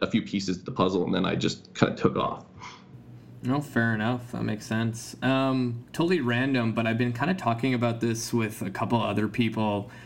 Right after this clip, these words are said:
Speaker 2: and I kinda want your opinion about it. Um,
Speaker 1: Oh,
Speaker 2: like,
Speaker 1: no.
Speaker 2: <laughs> um, with coaches, do you feel like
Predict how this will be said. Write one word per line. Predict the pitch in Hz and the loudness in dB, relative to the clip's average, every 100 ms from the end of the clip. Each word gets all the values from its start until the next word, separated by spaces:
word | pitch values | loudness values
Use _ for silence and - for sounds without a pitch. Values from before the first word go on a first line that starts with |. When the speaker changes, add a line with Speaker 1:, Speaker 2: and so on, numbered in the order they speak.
| - - | -10 0
Speaker 2:
and | 113 | 2
I | |
kinda | 113 131 143 | 4 2 2
want | 143 107 | 2 2
your | 113 113 | 2 2
opinion | 113 117 113 117 | 0 0 2 2
about | 110 104 | 2 2
it. | 104 98 - | 2 0 0
Um, | 104 107 107 104 107 104 - - - - | 2 2 2 2 0 -2 -6 -18 -8 0
Speaker 1:
Oh, | 156 | 2
Speaker 2:
like, | 175 233 | 4 2
Speaker 1:
no. | 226 - - - 131 - 143 117 - - - | 0 -2 -12 -4 -2 0 0 -2 -6 -14 -4
Speaker 2:
<laughs> | |
um, | - 120 117 117 113 110 113 113 113 - - - - - - - - - | 2 4 4 2 2 2 0 -2 -6 -14 -14 -16 -16 -16 -14 -14 -16 -2
with | - 123 170 175 | 0 2 2 0
coaches, | - 131 123 - 107 98 98 - | 0 2 2 2 2 2 0 -4
do | - 120 | 2 4
you | 147 | 4
feel | 143 135 123 123 | 2 2 2 2
like | 110 104 - | 2 0 -2